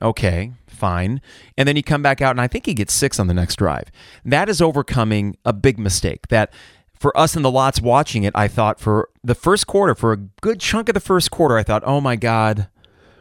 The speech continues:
we're gonna start one and two. This is my worst nightmare. I'm already gonna be mentally checked out of this thing on September tenth." No, they overcame it almost immediately. And not only did they kind of overcome it and just do enough to get the win,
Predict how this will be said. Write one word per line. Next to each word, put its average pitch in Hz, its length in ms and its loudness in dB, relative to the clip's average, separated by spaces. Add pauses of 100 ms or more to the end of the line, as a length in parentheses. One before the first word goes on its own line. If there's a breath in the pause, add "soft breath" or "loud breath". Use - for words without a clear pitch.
(100)
we're 120 120 4
gonna 147 160 0
start 131 260 2
one 120 160 0
and 110 140 -2
two. 101 340 2
This 98 160 -2
is - 80 -6
my 98 100 2
worst 117 320 0
nightmare. 101 500 -2 (280 loud breath)
I'm 117 140 0
already 131 320 2
gonna 120 140 -2
be 110 100 0
mentally 110 440 -2
checked - 360 -2
out 98 160 0
of 92 40 -6
this 95 160 -2
thing 90 200 0
on 90 80 0
September 92 400 -4
tenth." - 320 -4 (720 soft breath)
No, 180 240 0
they 127 120 0
overcame 160 460 0
it - 140 -4
almost 160 300 0
immediately. 143 760 -2 (380 loud breath)
And 135 140 2
not 175 140 2
only 220 160 2
did 160 120 0
they 143 80 2
kind - 420 0
of 120 80 2
overcome 92 440 -2
it 98 100 0
and 110 120 -2
just 123 280 -4
do 139 260 2
enough 117 460 0
to 120 80 -4
get 104 120 -6
the 101 60 -2
win, 98 300 0